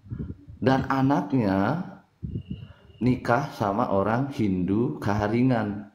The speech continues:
Kalau di Kalimantan Barat tuh ada Hindu Kaharingan. Dan mereka bisa hidup berdampingan gitu. Nah, kembali lagi mengutip diskusi Kak Yosep di awal tadi dengan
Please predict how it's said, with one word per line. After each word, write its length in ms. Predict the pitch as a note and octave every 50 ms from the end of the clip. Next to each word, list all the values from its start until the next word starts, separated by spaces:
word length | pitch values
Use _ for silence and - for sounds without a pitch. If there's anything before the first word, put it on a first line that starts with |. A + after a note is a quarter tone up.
| - - -
Kalau 320 | - - F#2 F#2+ G2 F2+
di 80 | F#2 -
Kalimantan 480 | - F#2+ F#2+ F#2 F2+ F#2 G#2 F#2 F2
Barat 240 | F#2 F#2 F#2 - -
tuh 240 | - C3 B2+ C3 C3+ - F2+
ada 240 | F2 F2 G#2 A2
Hindu 240 | A2+ G#2+ G2 F#2 F#2
Kaharingan. 640 | F2+ - F2 D#2+ D#2 D#2+ C#2+ C2+ C#2 D2 D2 C#2+ - - - - - - - _ - - - - - - - - - - - - _ _ _
Dan 240 | - A2 A#2 A2+ A2+
mereka 720 | A2+ A2+ A2+ G#2+ - D3+ D3+ D3+ D3 - - - - - - - - - - - - - -
bisa 320 | - G#2 A2+ A2+ - C3
hidup 400 | B2+ A#2+ A2 G#2+ A#2 F2 F2+ G#2
berdampingan 800 | F2 G2 F#2 F2+ F2+ F2+ G2 F2+ F2 F2 F2 F2+ F2 E2+ D#2+ D2+
gitu. 240 | C#2 C2+ - - - - - - - - - _ - -
Nah, 320 | F2 E2 D#2 D#2+ D#2+ - - -
kembali 480 | - G#2+ G#2 G#2 G#2 G#2 A2 D3+ E3
lagi 400 | D3+ C#3 G#2+ F#2+ F2+ G2+ A2 B2+
mengutip 560 | C3 A#2+ G#2+ G#2 G2+ F#2+ - - B2 A#2+ -
diskusi 720 | - G2 G#2 G2+ - - G2 F2+ - - G2 G2 F#2+ F#2 -
Kak 240 | - - - - F#2+
Yosep 400 | E2+ E2+ - - A2 - - -
di 160 | F2 F2 D#2+
awal 480 | D#2 D#2+ D2+ D2 F2 F#2+ G2 G#2 -
tadi 240 | F#2 E2 D#2+ F#2 E2
dengan 480 | F2 F2 D#2 E2+ E2+ E2 D#2+ D#2+ D2+